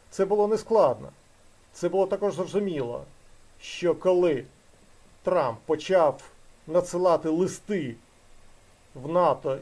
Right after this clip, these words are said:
і в країни, столиці країн-членів нато,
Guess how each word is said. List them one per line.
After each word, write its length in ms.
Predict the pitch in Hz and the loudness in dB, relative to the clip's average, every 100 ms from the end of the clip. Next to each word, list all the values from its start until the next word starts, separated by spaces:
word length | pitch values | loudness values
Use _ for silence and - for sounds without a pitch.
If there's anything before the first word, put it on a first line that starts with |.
| - | -10
і 140 | 202 196 | -8 -6
в 80 | |
країни, 720 | - 170 175 170 156 143 139 151 - _ | -2 0 -2 -4 -6 -4 -6 -10 -18 _
столиці 720 | - 196 190 180 143 - 151 143 | -6 0 2 2 -2 -8 -14 -8
країн-членів 920 | 160 165 147 139 - 156 151 139 139 | -2 -2 -2 -8 -6 0 0 0 -4
нато, 540 | 160 196 202 208 202 | -2 -2 0 -2 -2